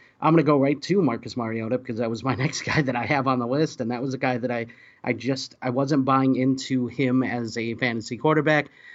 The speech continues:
Um, last year, there was a lot of excuses made for him because of injuries, and this year, I mean, I, I think he's out of excuses. It's,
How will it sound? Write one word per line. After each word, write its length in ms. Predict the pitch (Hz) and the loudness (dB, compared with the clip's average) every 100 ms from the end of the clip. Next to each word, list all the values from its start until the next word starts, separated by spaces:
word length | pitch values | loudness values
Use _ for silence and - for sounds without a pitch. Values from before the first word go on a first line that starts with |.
| - - | -14 -4
Um, 220 | 127 120 | -2 0
last 300 | 131 139 - | 0 -2 0
year, 120 | 143 | 0
there 100 | 135 | 0
was 140 | 120 | -2
a 60 | 117 | -4
lot 220 | 107 127 | -2 0
of 100 | 139 | 0
excuses 560 | 123 - 139 139 143 131 | -2 -4 -6 -4 -4 -2
made 240 | 135 131 | 0 0
for 200 | 139 135 | 0 0
him 80 | 131 | 0
because 260 | 120 123 110 | -2 -4 -4
of 100 | 117 | -2
injuries, 480 | 139 131 135 131 | 0 0 0 0
and 200 | 123 120 | -2 -2
this 220 | 123 123 143 | -2 -2 0
year, 260 | 123 117 | 0 0
I 120 | 87 | -2
mean, 280 | 120 113 110 | -4 -4 -4
I, 260 | 104 120 95 | -4 -4 -4
I 60 | |
think 160 | 113 131 | -4 -4
he's 180 | 139 113 | -4 -2
out 140 | 110 | -2
of 100 | 120 | -2
excuses. 600 | 110 - 113 107 104 98 | -6 -10 -10 -10 -10 -8
It's, 240 | 120 117 | -8 -8